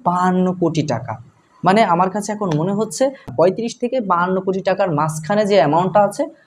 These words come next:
ওইটাই তুফান ইনকাম করেছে। এবং এইটা আপনি ধরতে পারেন বাংলাদেশে one of the best highest grossing movie হিসেবে তুফান তার নামটা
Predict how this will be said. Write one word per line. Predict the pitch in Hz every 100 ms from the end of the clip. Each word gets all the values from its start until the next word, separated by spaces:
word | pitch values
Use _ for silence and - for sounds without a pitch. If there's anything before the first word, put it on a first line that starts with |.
| _ _
ওইটাই | 196 214 220 214
তুফান | 185 240 247
ইনকাম | 165 147 139 123
করেছে। | 117 107 110 110 -
এবং | 180 196 -
এইটা | 175 214 214
আপনি | 214 208
ধরতে | 156 156 202
পারেন | 208 233 - _ _ 143
বাংলাদেশে | 151 175 170 175 220 170
one | 151
of | 147 143
the | 131 160
best | 220 233 - _ _ -
highest | 165 196 247 - 170 147
grossing | 165 196 - 220 180
movie | 175 190 202
হিসেবে | 202 233 285 -
তুফান | 160 165 277 392 - _ _ _ _ _
তার | - 156 147
নামটা | 160 175